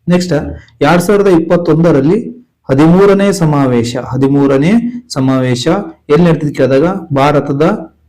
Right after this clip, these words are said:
ರಾಜಧಾನಿಯಾದ ನವದೆಹಲಿಯಲ್ಲಿ ಅಥವಾ ನ್ಯೂ ಡೆಲ್ಲಿಯಲ್ಲಿ, ಆ, ಹದಿಮೂರನೇ ಸಮಾವೇಶ ನಡೀತು ಎರಡ್ ಸಾವಿರದ ಇಪ್ಪತ್ತೊಂದರಲ್ಲಿ. ನೆಕ್ಸ್ಟ್, ಎರಡ್ ಸಾವಿರದ ಇಪ್ಪತ್ತೆರಡರಲ್ಲಿ ಬೀಜಿಂಗ್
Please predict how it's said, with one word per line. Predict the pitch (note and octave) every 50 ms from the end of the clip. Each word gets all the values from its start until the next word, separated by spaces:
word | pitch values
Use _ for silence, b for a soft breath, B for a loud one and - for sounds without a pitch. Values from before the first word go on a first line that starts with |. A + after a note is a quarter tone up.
| _ _ -
ರಾಜಧಾನಿಯಾದ | B2+ B2+ C3+ C3 C3 C3+ C3 C3 C3+ B2+ B2 B2 A#2+ C#3 F3 G#3 G3+ - - _ _ _ _ _ -
ನವದೆಹಲಿಯಲ್ಲಿ | B2+ B2 C3 C#3 C#3+ C#3+ D3+ D3 C#3 C#3+ C#3+ C3+ C3+ B2+ B2 A#2+ A#2+
ಅಥವಾ | A#2 A#2+ D3+ D3+
ನ್ಯೂ | C#3+ C3 C3+ D3 E3+ G#3 G3 - - - _ _ _ _ _ _ - B2
ಡೆಲ್ಲಿಯಲ್ಲಿ, | A#2+ B2 B2+ C3+ C#3 C3+ B2 A#2+ C3+ E3+ - - - - - - _ _ _ _ _ C#3+
ಆ, | C3+
ಹದಿಮೂರನೇ | B2 A#2+ B2 C3 C3 C3+ C3+ B2+ B2 B2 C3+ D#3
ಸಮಾವೇಶ | - - C#3+ B2+ B2 A#2+ A#2 A#2 A#2 A#2
ನಡೀತು | B2 A#2+ A2+ A2 A2 -
ಎರಡ್ | A#2+ A#2 A#2+ A#2
ಸಾವಿರದ | - C3 A#2+ B2 A#2+ A#2
ಇಪ್ಪತ್ತೊಂದರಲ್ಲಿ. | A#2+ A#2+ B2 B2 - - A2+ A2+ A2 A2+ A#2 A2+ A2+ C3 D#3+ F3+ F3+ F3+ B B B B B _
ನೆಕ್ಸ್ಟ್, | - D#3+ - -
ಎರಡ್ | D3 C3+ C3+ D3 -
ಸಾವಿರದ | F#3+ F3 E3+ E3+ F3+
ಇಪ್ಪತ್ತೆರಡರಲ್ಲಿ | F3 D#3+ - - - E3 D#3+ - - D3+ C#3 C#3 C3+ C3 C3 C#3 D3+ F#3
ಬೀಜಿಂಗ್ | F3+ C#3 C3 C#3 C#3+ C#3+ C#3 C#3+ D3+ C#3 A#2+ A#2 - -